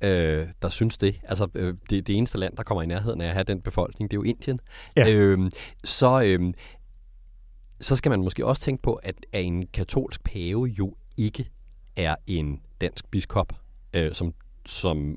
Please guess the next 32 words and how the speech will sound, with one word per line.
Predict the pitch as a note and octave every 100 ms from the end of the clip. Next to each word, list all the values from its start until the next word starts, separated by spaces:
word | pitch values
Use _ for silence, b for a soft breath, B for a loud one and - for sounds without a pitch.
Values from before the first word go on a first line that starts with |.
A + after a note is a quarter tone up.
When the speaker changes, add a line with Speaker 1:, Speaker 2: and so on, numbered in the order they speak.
| -
Speaker 1:
måske | F2+ - F2+
har | F2+
en | D#2 E2 F2
lidt | F#2
magt | F2+ G2
over | - F2
lidt | E2
H |
R, | G#2 - D#2+ F#2
men | F#2+ F2+
derfor, | E2+ - F#2+
derimod | G2 F2+ F2+ F#2 F#2
i | G2
øvrigt | F#2 G#2+ G2
ikke | -
bestemmer | - G2+ F2+
noget | G2
som | G#2+
helst. | G#2 - B B B -
Øhm, | A2+ G#2 F#2 F2 F2+ B B -
øh, | G2+ F#2 -
en, | G2 - -
en, | G2 F#2+ -
en | G2+
katolsk | F#2 - B2 -
pave | - E2+ F#2+ C#3+ -
er | G2+ D#2+
jo | D#2 - F2+
en | D2 C#2 -
leder, | E2+ E2 F2 C#3 F3 - - - - - -
øh, | G2+ E2 D2 D2+ -
en | D#2+ D2